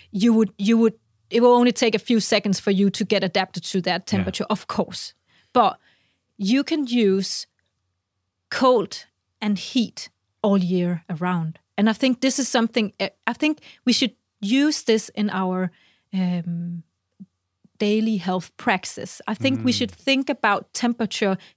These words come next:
Speaker 1: change as something that is super healthy and natural and cheap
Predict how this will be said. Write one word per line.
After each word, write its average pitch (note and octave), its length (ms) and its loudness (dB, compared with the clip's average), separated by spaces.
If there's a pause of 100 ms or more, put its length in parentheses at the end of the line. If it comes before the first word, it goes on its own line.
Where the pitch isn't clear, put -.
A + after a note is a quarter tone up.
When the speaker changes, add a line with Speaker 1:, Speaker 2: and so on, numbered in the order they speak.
Speaker 1:
change F#3+ 720 0 (280)
as G#3+ 120 -2
something A#3 420 0
that G#3 180 -2
is G#3 120 0
super C#4 440 -4
healthy A3 540 -2 (140)
and G#3 200 4
natural A#3+ 580 2 (180)
and A3+ 160 0
cheap D4 420 0